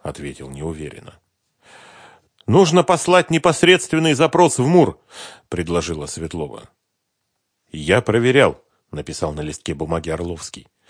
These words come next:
В Москве три ресторана «Золотой дракон». Все в центре, на Каланчевской,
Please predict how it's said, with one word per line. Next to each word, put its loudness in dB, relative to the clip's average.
В -10
Москве -2
три -2
ресторана -4
«Золотой -6
дракон». -6
Все -2
в -14
центре, -2
на -2
Каланчевской, 0